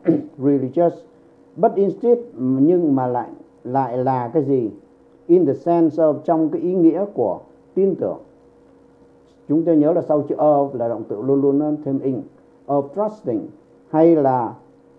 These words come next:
hay là "having", hay là có một cái, cái, cái niềm tin, confidence, một cái tự tin nào đó vào một người nào. "Or being confident", hay là mình tự tin vào mình và mình hy vọng rằng một điều nào đó nó,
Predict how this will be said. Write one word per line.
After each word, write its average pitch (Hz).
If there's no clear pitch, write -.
hay 160
là 135
"having", 147
hay 147
là 127
có 139
một 170
cái, 170
cái, 170
cái 170
niềm 131
tin, 156
confidence, 147
một 117
cái 170
tự -
tin 160
nào 123
đó 117
vào 123
một 117
người 113
nào. 113
"Or 147
being 156
confident", 151
hay 139
là 151
mình 117
tự 156
tin 151
vào 123
mình 113
và 123
mình 123
hy 190
vọng 123
rằng 117
một 113
điều 139
nào 127
đó 117
nó, 151